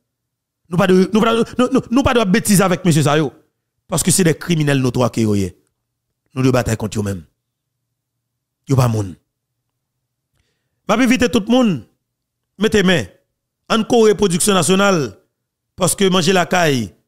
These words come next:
se yo menm ki gen vitamin, se yo menm ki p ap ba n kansè an. Nou kontinye sipòte tout kote y ap konstri kana l nan peyi a, yon fason pou ke nou kapab plante. Pou nou ede sove lavi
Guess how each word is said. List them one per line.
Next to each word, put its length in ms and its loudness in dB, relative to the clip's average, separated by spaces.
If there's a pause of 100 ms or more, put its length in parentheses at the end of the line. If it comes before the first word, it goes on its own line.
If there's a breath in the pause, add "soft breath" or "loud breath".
(340)
se 160 -2
yo 80 4
menm 160 0
ki 100 -6
gen 120 2
vitamin, 480 -2 (420)
se 160 0
yo 60 2
menm 140 -2
ki 80 -4
p 80 -2
ap 80 -6
ba 80 0
n 80 -6
kansè 340 -2 (100)
an. 80 -16 (840)
Nou 160 0
kontinye 480 2 (800)
sipòte 520 0 (720)
tout 200 -6 (160)
kote 240 0
y 40 2
ap 160 -6
konstri 240 -4
kana 240 0
l 80 0
nan 100 -2
peyi 300 0
a, 80 -2 (720)
yon 100 -6
fason 300 -2
pou 120 -4
ke 200 0 (480)
nou 100 -4
kapab 400 -2
plante. 360 0 (840)
Pou 80 -8
nou 160 2
ede 160 2
sove 320 2
lavi 340 0